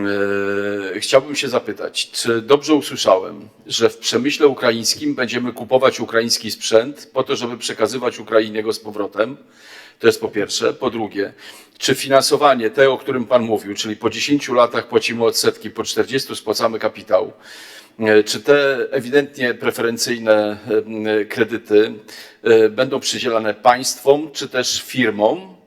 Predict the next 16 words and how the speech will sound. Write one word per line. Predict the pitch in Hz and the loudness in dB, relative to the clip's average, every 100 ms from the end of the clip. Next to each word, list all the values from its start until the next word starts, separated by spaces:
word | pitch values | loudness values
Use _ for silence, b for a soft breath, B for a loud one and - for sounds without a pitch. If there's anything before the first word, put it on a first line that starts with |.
| _ _ _ b b b b | _ _ _ b b b b
na | 117 123 | 4 4
budowę | 123 139 123 107 | 4 4 4 4
przedsiębiorstw? | - 107 - 107 98 117 139 - - 143 | -4 -6 -4 -4 -2 0 0 -2 -8 -10
I | 139 107 | -10 -8
tu | 127 | -2
mnie | 117 | -2
bardzo | 110 117 104 113 113 | 2 2 2 2 2
interesuje | 117 107 110 104 123 123 | -2 0 2 2 0 -4
przekrój | 117 - 120 131 117 | -4 -2 -4 -4 2
właścicielski. | 131 - - 143 135 104 - 98 | 2 2 -4 2 2 2 -8 -10
Czy | - 120 | -10 -8
my | 110 123 117 - B B B B | -4 0 0 -2 B B B B
budujemy | 110 117 123 123 113 | -6 -2 0 0 -2
przemysł | - - 113 107 101 - 107 104 | -2 2 2 2 -2 0 2 2
zbrojeniowy | 98 117 123 113 107 98 104 | 0 -2 -2 4 2 4 -2
prywatny, | - - 117 131 135 - 170 226 | -4 -2 4 4 4 0 0 0